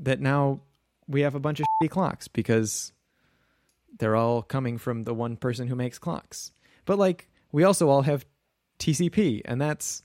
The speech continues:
you just rely on T C P. So I don't know. I don't know what the solution is because I'm not a policymaker, but I want more competition sometimes. I think that it's good.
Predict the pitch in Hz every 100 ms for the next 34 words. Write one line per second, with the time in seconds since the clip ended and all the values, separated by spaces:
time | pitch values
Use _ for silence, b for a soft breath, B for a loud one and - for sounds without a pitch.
0 | _ _ _ _ _ _ 120 160 - 127
1 | 120 131 123 139 123 131 135 110 92 120
2 | - 180 180 147 101 - _ _ b b
3 | b b b - 165 170 160 147 143 156
4 | 143 127 104 107 - 113 117 107 101 -
5 | - 127 135 135 127 107 - 117 57 -
6 | - - _ _ 120 110 107 120 139 139
7 | _ 127 123 123 - 127 131 131 117 110
8 | 104 - 98 - - - - - _ _
9 | _ _ _ _ _ _ _ _ - -
10 | 104 117 - 117 113 110 - - - -